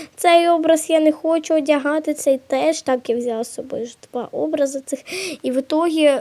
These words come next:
вирішила одітися назад своє таке плаття. Ну і тут вже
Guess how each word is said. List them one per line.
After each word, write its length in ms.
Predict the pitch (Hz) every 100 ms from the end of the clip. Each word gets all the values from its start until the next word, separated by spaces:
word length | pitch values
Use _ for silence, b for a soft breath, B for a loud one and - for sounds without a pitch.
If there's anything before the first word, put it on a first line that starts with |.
| - _
вирішила 640 | 254 294 311 302 277 269 254
одітися 640 | 240 233 285 269 262 -
назад 500 | 254 247 240 277 311
своє 460 | - 269 254 226 233 B B B _
таке 300 | 262 254 233
плаття. 680 | 226 240 262 370 - 359 330 311 B B B
Ну 120 | 294 294
і 60 |
тут 460 | 277 330 381 440 -
вже 800 | 320 269 262 311 311 302 269